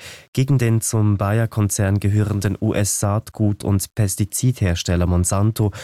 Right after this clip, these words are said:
und andere Agrochemiekonzerne. Und auch in Basel sind am Nachmittag zahlreiche Menschen auf die Straße gegangen,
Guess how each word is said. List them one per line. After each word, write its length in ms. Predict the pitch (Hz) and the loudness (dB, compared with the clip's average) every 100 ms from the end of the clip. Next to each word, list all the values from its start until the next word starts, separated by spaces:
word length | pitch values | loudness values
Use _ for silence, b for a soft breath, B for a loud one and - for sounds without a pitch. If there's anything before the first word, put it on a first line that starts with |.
| B - | B -2
und 220 | 123 - | -2 0
andere 420 | 104 104 92 90 - | 0 0 2 -2 -2
Agrochemiekonzerne. 1400 | 107 104 95 82 - 87 80 - - 104 - 71 69 - - _ _ _ _ _ _ _ _ _ _ _ _ _ - B B B B B B | -4 -2 -4 -4 -2 0 0 -2 -2 0 0 -6 -8 -14 -20 _ _ _ _ _ _ _ _ _ _ _ _ _ -20 B B B B B B
Und 100 | - | 0
auch 120 | 95 98 | 2 2
in 100 | 92 | 2
Basel 400 | 92 104 131 120 | 2 2 2 2
sind 440 | 117 113 - - | 2 2 0 -2
am 120 | 101 | 2
Nachmittag 640 | 107 107 110 104 107 98 - | 2 2 0 0 0 -2 -2
zahlreiche 600 | - 101 104 110 104 107 | -2 0 2 0 0 2
Menschen 440 | 98 113 131 135 | 2 2 0 0
auf 160 | 120 - | 0 0
die 120 | 123 | -4
Straße 500 | - 113 110 131 135 | -2 -2 -2 -2 0
gegangen, 420 | 123 113 113 113 | 0 0 2 0